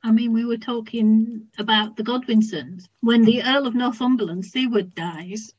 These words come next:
Edward's wife, Edith, persuades him to make her favourite brother, Tostig, Earl of Northumberland,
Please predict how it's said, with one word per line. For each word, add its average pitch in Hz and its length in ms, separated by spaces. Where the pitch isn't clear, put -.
Edward's 240 420
wife, 240 400
Edith, 220 560
persuades 226 600
him 220 260
to 240 100
make 220 380
her 240 200
favourite 220 640
brother, 214 400
Tostig, 214 720
Earl 220 260
of 208 100
Northumberland, 214 840